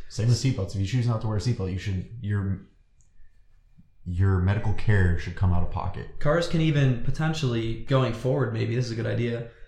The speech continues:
Speaker 2: they can recognize whether or not the seatbelt's clicked in and record that data in real time. And if there's an accident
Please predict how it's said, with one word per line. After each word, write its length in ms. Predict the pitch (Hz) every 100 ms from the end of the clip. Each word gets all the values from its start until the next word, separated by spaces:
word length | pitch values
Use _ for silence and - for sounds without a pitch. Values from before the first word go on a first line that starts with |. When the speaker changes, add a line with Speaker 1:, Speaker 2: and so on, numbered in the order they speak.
| - -
Speaker 2:
they 100 | 135
can 200 | 135 117
recognize 580 | 131 131 120 113 110
whether 200 | 117 117
or 40 | 117
not 140 | 113
the 60 | -
seatbelt's 440 | - 120 117 110
clicked 360 | - 131 123 -
in 240 | 127 117
and 220 | 107 110
record 380 | 110 - 131 127
that 200 | 107 101
data 480 | 113 117 117 - - - - -
in 200 | 117 117
real 200 | 123 120
time. 340 | 131 127 113
And 80 | 113
if 60 | 110
there's 180 | 113
an 60 | 107
accident 520 | 110 120 - 110 110